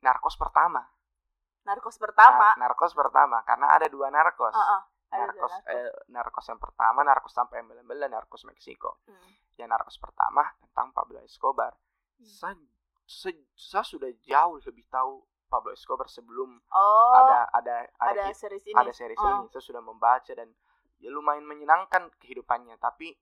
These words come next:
Speaker 1: cuma sekedar begitunya,
Speaker 2: Hmm.
Speaker 1: cuma sekedar begitunya. Lalu Narcos ini saya tidak tahu bahwa itu membahas soal Pablo Escobar.
Speaker 2: Hmm.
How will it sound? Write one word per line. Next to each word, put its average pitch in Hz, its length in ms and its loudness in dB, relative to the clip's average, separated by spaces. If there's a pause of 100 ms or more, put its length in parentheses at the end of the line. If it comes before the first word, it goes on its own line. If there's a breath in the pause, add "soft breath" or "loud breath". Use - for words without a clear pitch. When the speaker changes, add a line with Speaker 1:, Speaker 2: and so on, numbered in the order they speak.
(160)
Speaker 1:
cuma 143 200 -8
sekedar 143 520 -8
begitunya, 135 480 -20
Speaker 2:
Hmm. 107 280 -20
Speaker 1:
cuma 117 200 -20
sekedar 107 260 -20
begitunya. - 460 -20 (500)
Lalu 127 280 -12
Narcos - 460 -8
ini 160 240 -20
saya - 200 -18
tidak - 240 -14
tahu 143 180 -2
bahwa 120 180 -10
itu 120 140 -20
membahas 131 380 -10
soal 131 200 0 (840)
Pablo 123 320 0
Escobar. 123 480 -2 (160)
Speaker 2:
Hmm. 208 320 -10